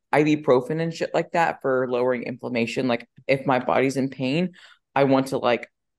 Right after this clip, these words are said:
honor that and respect it and not suppress it and therefore, like, overexert myself and make the pain and injury worse. But I've been in so much pain lately that I would be taking, like, two hundred milligrams of ibuprofen before bed just to, like,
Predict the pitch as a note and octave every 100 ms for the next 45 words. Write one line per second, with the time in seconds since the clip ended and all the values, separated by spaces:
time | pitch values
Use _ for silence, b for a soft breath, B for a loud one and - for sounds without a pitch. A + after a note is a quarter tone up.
0 | _ _ _ _ B2 B2 D3+ F3+ G3+ G#3
1 | D3+ B2+ - - A#2+ - D#3 C#3 C3 A#2
2 | - C3+ - A2+ A#2+ C#3+ D#3 C3 C3 B2
3 | B2+ - C3 C3 A#2 A#2 - B2 C#3+ C3+
4 | C3 A#2+ - A#2+ A#2 C#3 D#3 - F3+ F#3+
5 | - C3 B2+ B2+ - - D3 C3+ - B2+
6 | B2+ B2 A#2 A#2 - E3+ A3 - - B
7 | B - C#3 D3 D#3 F3+ E3 D3 D3 C#3
8 | - D#3 C3+ D3 B2+ A2+ C3+ A#2 A#2+ B2+
9 | B2+ C3+ - C#3+ - C#3+ C3 A2+ - C3+
10 | C#3+ D3 C3 B2 A#2+ C3 C3+ B2+ A#2+ A#2+
11 | A#2+ B2 A2+ C#3 C3+ C3+ B2 - A#2+ C#3+
12 | D3 - D3 C3 -